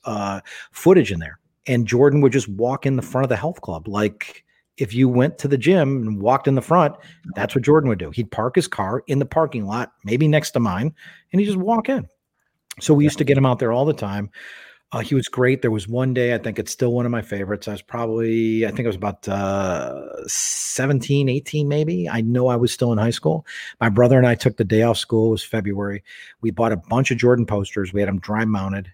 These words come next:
Speaker 1: Um, we had a, uh, Bronco, Ford Bronco, drove up there, my brother and I in the morning.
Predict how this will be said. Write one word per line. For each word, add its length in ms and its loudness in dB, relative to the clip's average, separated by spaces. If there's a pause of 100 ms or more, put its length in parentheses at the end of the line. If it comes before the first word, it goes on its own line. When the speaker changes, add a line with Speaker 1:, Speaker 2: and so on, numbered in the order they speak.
(140)
Speaker 1:
Um, 340 -2
we 80 -4
had 200 -4
a, 380 -6
uh, 380 -10
Bronco, 440 0
Ford 260 0
Bronco, 500 -2 (400)
drove 380 4
up 160 2
there, 140 4
my 120 4
brother 280 4
and 100 4
I 140 2
in 80 2
the 60 2
morning. 420 -2